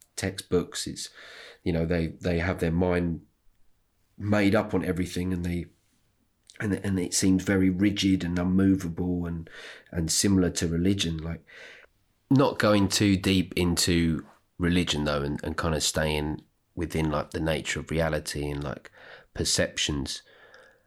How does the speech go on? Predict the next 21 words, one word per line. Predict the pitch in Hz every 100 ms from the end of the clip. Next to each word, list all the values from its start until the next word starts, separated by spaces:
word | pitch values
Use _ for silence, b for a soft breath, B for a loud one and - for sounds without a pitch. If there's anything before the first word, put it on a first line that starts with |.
| B -
Um, | 90 90 92 - - _ _ _ _ _ -
something | - 151 123 113
else | 123 117
that | - -
I've | - - _ _ _ _ _ _ _ -
been | 87 78
tuned | - 95 85 78
into | 82 80 82 80
for | 76
the | 78 78
last | 82 80 -
few | 90 78
years | 80 80 78 76
from, | - - 78 76 69 _ _ _ _ -
uh, | 82 76 73 -
reading | 90 85 80 78 76 73 80 _ _ - B B B B -
the | 82 78 78 78 78 - - - _ _ _ -
David | 107 95 87
Icke | 120 127 120 -
books | 117 98 -
about | 98 104 98 90 -